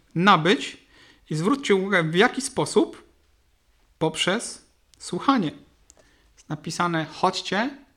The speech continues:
słuchajcie mnie, a nauczę was bojaźni pańskiej". Słuchajcie kogo? No, oczywiście Boga.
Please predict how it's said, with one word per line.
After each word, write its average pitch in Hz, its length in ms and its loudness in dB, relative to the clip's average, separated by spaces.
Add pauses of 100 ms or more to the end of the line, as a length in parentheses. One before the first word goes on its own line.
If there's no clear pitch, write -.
słuchajcie - 720 -4
mnie, 147 320 -4 (1080)
a 160 120 0
nauczę 156 400 0
was 135 420 -8 (180)
bojaźni 147 800 -4 (140)
pańskiej". 208 480 0
Słuchajcie 160 440 -10
kogo? 147 320 -8
No, 165 180 -8 (520)
oczywiście 156 800 -4 (500)
Boga. 160 460 2